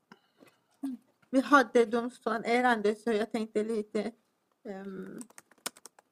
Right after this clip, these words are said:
homework. Förlåt, jag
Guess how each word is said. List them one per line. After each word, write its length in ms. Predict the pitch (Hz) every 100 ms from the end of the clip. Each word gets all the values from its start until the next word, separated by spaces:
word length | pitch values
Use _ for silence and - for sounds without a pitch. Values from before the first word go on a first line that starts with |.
| - _ _ - _ _ - -
homework. 560 | 285 254 185 196 - _ _ _ _ - _ _ _ _ _ _ _ - - - _ _ _ _ -
Förlåt, 380 | 302 277 247 -
jag 320 | 240 - 269